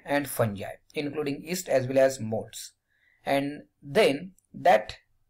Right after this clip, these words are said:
plate is incubated for seven days. Second method is here direct inoculation of the culture medium. So as per to the United States Pharmacopoeia,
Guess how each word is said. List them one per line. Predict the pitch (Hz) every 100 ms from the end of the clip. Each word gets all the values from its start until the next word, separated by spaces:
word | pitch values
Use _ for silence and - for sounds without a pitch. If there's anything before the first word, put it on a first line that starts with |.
| _
plate | 175 180 180 -
is | 151 151 139
incubated | 139 139 156 160 160 185 185
for | - 139 135 139 _ _ _ _
seven | - - 139 135 123
days. | 117 92 - - - - _ _ _ _ _ _ - _ _ _ _ _ _ _ _ _ _ _ _ _ _ _ _ _
Second | - 190 240 220
method | 202 190
is | 190 175
here | 180 165 151 - 143
direct | 156 156 190 196
inoculation | - 156 156 156 151 165
of | 156 139 131
the | 143
culture | 127 127 135
medium. | 131 120 101 101 - _ _ _ _ _
So | - 170 175 - _
as | 185 196
per | - 170 170
to | 160 156
the | 160 160 - _ _ _ _ _ _
United | - 160 170 180 185
States | - 165 151 -
Pharmacopoeia, | - 156 156 160 160 151 180 131 123